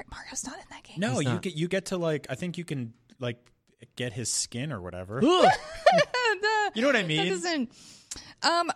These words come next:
Speaker 1: okay, you can
Speaker 2: Help
Speaker 1: also
Speaker 2: us push
Speaker 1: get,
Speaker 2: past
Speaker 1: uh,
Speaker 2: this.
Speaker 1: twenty percent off Mario merch on the Nintendo Online Store, but you have to redeem that offer with four hundred and fifty platinum points.
Speaker 3: Hmm.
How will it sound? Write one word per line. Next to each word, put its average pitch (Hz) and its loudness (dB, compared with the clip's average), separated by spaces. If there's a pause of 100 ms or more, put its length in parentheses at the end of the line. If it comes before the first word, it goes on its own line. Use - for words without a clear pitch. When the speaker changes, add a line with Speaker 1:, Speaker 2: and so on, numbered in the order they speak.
Speaker 1:
okay, 427 2
you 247 0
can 311 0
Speaker 2:
Help 180 4
Speaker 1:
also 180 2
Speaker 2:
us 165 2
push - -8
Speaker 1:
get, 247 2
Speaker 2:
past 131 0
Speaker 1:
uh, 277 6
Speaker 2:
this. 240 2
Speaker 1:
twenty 285 2
percent 277 0
off 226 0
Mario 233 2
merch 233 0
on 226 2
the 220 0
Nintendo 214 -2
Online 202 -2
Store, 196 0
but 190 -2
you 208 -8
have 214 -2
to 220 -6
redeem 190 -6
that 185 -6
offer 170 -6
with 180 -8
four 160 -4
hundred - -8
and 202 -6
fifty 175 -4
platinum - -8
points. - -12
Speaker 3:
Hmm. 214 -4